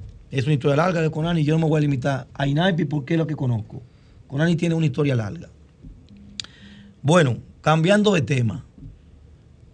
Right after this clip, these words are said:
un chin del presupuesto participativo. Yo decía aquí, hace varios meses,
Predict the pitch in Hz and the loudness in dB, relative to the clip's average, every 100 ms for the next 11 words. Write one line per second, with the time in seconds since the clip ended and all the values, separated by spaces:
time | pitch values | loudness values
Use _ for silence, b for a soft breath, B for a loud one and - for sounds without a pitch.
0 | - - 220 160 233 220 165 143 156 185 | -10 0 0 2 4 4 4 0 0 0
1 | 185 165 160 143 151 131 113 113 92 82 | 0 0 0 0 0 -2 -2 -4 -4 -10
2 | - - - - - - - 117 170 233 | -20 -20 -20 -20 -20 -20 -12 0 4 6
3 | 226 226 226 185 139 170 175 - - - | 4 4 4 4 0 -2 -2 -6 -16 -18
4 | - - - - - - _ - - - | -20 -20 -20 -20 -20 -20 _ -20 -20 -20
5 | - - - - 151 160 180 175 170 151 | -20 -20 -20 -4 -2 0 0 2 4 4
6 | 135 120 - | 2 0 -4